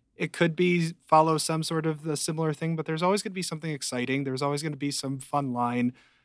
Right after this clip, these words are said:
There's going to be characters that I am invested in now, especially after, you know, like you said, the third or fourth episode.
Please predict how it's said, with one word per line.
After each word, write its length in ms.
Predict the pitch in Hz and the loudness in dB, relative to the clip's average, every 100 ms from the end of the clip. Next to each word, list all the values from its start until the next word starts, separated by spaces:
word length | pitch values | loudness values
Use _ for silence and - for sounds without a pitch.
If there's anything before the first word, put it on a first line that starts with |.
| _ - | _ -2
There's 180 | 131 | 0
going 240 | - 151 147 | 2 2 2
to 40 | |
be 160 | 139 147 | 0 -2
characters 540 | - 151 139 151 135 | 2 2 4 2 2
that 200 | 135 131 - | 0 -2 0
I 480 | 135 139 139 135 139 143 | 4 6 6 4 2 0
am 120 | 131 | -2
invested 560 | 123 123 202 - 120 113 | -2 2 2 2 -2 -2
in 320 | 120 127 135 _ _ _ _ - | -2 -2 -4 _ _ _ _ -4
now, 540 | 123 110 113 131 147 _ _ _ _ | -2 0 -2 -2 -4 _ _ _ _
especially 880 | 147 - 160 - 143 135 127 123 127 _ | -6 0 2 4 2 2 2 0 -2 _
after, 720 | 127 117 - 135 123 123 120 123 _ _ | 0 0 0 0 0 -2 -4 -8 _ _
you 100 | - | -6
know, 140 | 123 120 | -4 -4
like 320 | 120 123 - | -6 -8 -6
you 60 | 127 | -6
said, 280 | 135 123 | -4 -4
the 180 | 127 120 - - - - | -4 -6 -8 -20 -18 -12
third 420 | - - 135 131 | -4 2 2 2
or 80 | 127 | -2
fourth 300 | - 127 - | -2 -2 0
episode. 600 | 147 175 - 127 123 127 | 0 0 -2 0 -2 -4